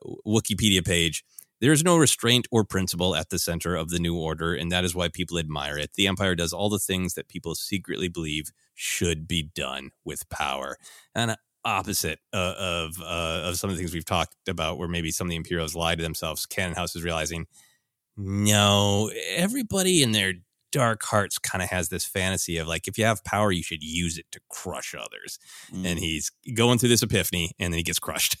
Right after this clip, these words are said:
Speaker 1: <laughs>
Speaker 2: And then he gets crushed.
Speaker 1: by
Speaker 2: Yeah.
Speaker 1: a rock, a giant space rock. So, uh, love Captain
Speaker 2: Love that.
Speaker 1: Canhouse. Love that short story. Highly recommend it. Um, from there, back to just some fun beats. Uh, this is one of my favorite, uh, Empire Strikes Back,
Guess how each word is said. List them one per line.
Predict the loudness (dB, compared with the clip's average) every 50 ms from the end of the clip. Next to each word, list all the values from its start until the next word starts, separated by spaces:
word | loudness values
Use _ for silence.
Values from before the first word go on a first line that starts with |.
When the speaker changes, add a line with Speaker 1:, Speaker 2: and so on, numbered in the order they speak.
| -2 -2
Speaker 1:
<laughs> | -2 0 0 -2 -4 -2 -2 -4 -4 -4
Speaker 2:
And | -4 -8
then | -8 -8 -8
he | -8
gets | -8 -8 -8 -8
crushed. | -8 -10 -12 -14 -16 -18 -20 -20 -20 -18 -14 -10 -10 -6 -2 0
Speaker 1:
by | 2 2
Speaker 2:
Yeah. | 2
Speaker 1:
a | 0
rock, | -2 -6 -10 -14 -20 _ _ -10 -8 -6 -6 -2 0
a | 0 2
giant | 4 4 4 4 2 0
space | -4 -6 -6 -8 -8
rock. | -8 -10 -8 -4
So, | -4 -2 -2 -2 -4 0 4
uh, | 6 6 6 4 0 -6 -16 -20 -18 _ 2
love | 6 6 6 6 6
Captain | 2 0 0 0 -2 -4
Speaker 2:
Love | -2
that. | -2
Speaker 1:
Canhouse. | -2 0 0 -2 -2 -2 0
Love | 2 2 2 2
that | 0 -2 -4 -6 -6
short | -4 -4 -4 -4 -4
story. | -2 -2 0 0 0 0 -2 -4 -8 -10
Highly | -6 -4 -2 0 0 0
recommend | -2 -2 -2 -4 -4 -2 -2 -2
it. | -4 -4 -6 _ _ -2
Um, | 0 0 0 0 -2 -4 -8 _ -18 -20 -20 -20 -20 -20 _ _ _ _ _ _ _ -10 -8 -6 -2
from | 0 2 2 4
there, | 4 4 4 2
back | 2 2 2 2 2
to | 0
just | 0 0 0
some | 0 0 0 -2
fun | -2 0 4 4 4 4 4 4
beats. | 4 4 4 4 4 2 0 0 0
Uh, | 0 2 2 2 2 2 2
this | 2 4
is | 4 4 4
one | 4 2 2
of |
my | 0 0
favorite, | -2 0 2 4 4 4 4 2 2 0 0 0 -2 -4
uh, | -2 0 0 0 0
Empire | -2 -2 0 0 0 0
Strikes | 0 -2 -4 -4 -4 -4
Back, | -2 0 0 0 -2